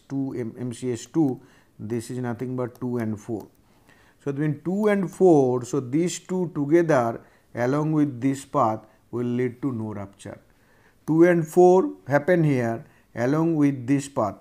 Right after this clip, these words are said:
So two and four along with this path it will be rupture. So two four occurs here, operator shutdown occurs, the operator shutdown fails, means operator fail to shut down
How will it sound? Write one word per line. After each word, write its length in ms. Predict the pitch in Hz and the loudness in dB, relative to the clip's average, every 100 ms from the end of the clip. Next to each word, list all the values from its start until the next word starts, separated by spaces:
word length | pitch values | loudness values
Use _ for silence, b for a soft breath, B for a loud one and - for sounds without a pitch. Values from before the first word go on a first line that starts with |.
| - | -10
So 80 | 110 | -10
two 380 | - 147 147 | -4 -2 0
and 260 | 147 135 117 | 0 -4 -6
four 460 | - 147 120 110 - - _ _ _ _ _ - | -4 -2 -2 -4 -10 -20 _ _ _ _ _ -10
along 380 | 113 123 135 135 | -6 -4 -4 -4
with 340 | 131 127 113 | -4 -6 -6
this 220 | 127 127 | -8 -8
path 340 | - 135 113 104 | -6 -4 -2 -4
it 220 | 113 113 117 | -8 -6 -6
will 100 | 110 | -6
be 280 | 110 147 - - | -6 -10 -12 -14
rupture. 500 | 104 95 - 117 - b b b b _ | -12 -14 -16 -20 -20 b b b b _
So 120 | 131 | -12
two 260 | - 190 208 | -6 -4 -2
four 280 | 196 185 180 | 2 4 6
occurs 400 | 170 196 190 - | 4 2 0 -2
here, 320 | 196 208 - _ b b b b _ _ _ _ | -4 -4 -8 _ b b b b _ _ _ _
operator 500 | - 131 170 175 175 | -4 0 0 2 0
shutdown 540 | 160 160 147 165 185 175 | 0 0 2 0 2 0
occurs, 680 | 175 185 233 - - - _ _ _ _ _ _ _ - | 0 0 -2 -6 -20 -20 _ _ _ _ _ _ _ -6
the 120 | 120 | -4
operator 400 | - 151 156 165 | 0 0 0 0
shutdown 640 | 170 156 151 165 165 156 | 0 0 0 0 0 -2
fails, 640 | - 175 120 101 - - _ _ - | 2 2 2 -4 -14 -20 _ _ -12
means 260 | 135 143 135 | -8 -6 -6
operator 600 | 123 143 139 147 143 139 | -4 -4 -4 -6 -6 -6
fail 320 | - 165 160 | -2 -2 -2
to 120 | 147 | -4
shut 260 | - 120 110 | -4 -4 -6
down 240 | 101 | -8